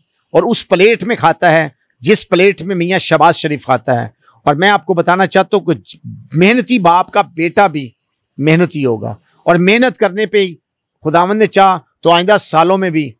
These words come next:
ये तरक्की पर तरक्की करेंगे और पाकिस्तान एक खुशहाल पाकिस्तान होगा, अमन पसंद पाकिस्तान होगा और दुनिया इस पाकिस्तान से जो नफरत करती है,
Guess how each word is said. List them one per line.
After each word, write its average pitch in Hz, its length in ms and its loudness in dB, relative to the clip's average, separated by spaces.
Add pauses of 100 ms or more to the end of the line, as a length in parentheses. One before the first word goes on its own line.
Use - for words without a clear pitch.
(140)
ये 151 140 0
तरक्की 185 380 -2
पर 185 140 0
तरक्की 170 340 -4
करेंगे 202 460 2 (260)
और 160 60 2 (140)
पाकिस्तान 190 960 0
एक 170 80 0
खुशहाल 160 540 0
पाकिस्तान 151 560 -4
होगा, 143 360 -4 (400)
अमन 196 400 0 (520)
पसंद 190 320 0
पाकिस्तान 165 580 -2
होगा 147 340 -2 (180)
और 151 100 0
दुनिया 180 340 0
इस 202 120 -2
पाकिस्तान 175 600 -2
से 170 140 -12
जो 156 120 -4
नफरत 151 460 -2
करती 170 360 -2
है, 139 240 2